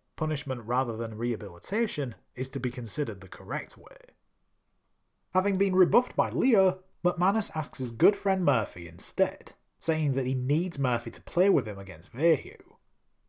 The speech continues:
Much like Leo, Murphy isn't willing to put himself out there to be made a laughingstock,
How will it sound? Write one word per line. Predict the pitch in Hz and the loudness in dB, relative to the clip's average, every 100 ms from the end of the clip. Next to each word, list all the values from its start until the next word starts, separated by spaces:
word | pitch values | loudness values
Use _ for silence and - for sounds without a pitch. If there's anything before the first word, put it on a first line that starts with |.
| _ _ - | _ _ -2
Much | 202 214 | -2 -2
like | 127 95 120 | -8 -8 0
Leo, | 214 233 180 - - _ | 4 6 6 4 -4 _
Murphy | 127 165 214 - 190 - | 0 2 2 0 -2 2
isn't | 160 185 185 | 4 4 2
willing | 139 131 127 | 2 2 2
to | 127 | -2
put | 139 - 135 | -4 -4 -2
himself | 147 143 135 131 | -2 2 2 2
out | 117 110 95 | -2 -4 -6
there | 95 | -12
to | - | -8
be | 120 113 | -4 -4
made | 87 82 | -6 -12
a | - | -10
laughingstock, | 117 160 - 95 - - - - - | -4 -4 -4 -12 -14 -14 -16 -18 -20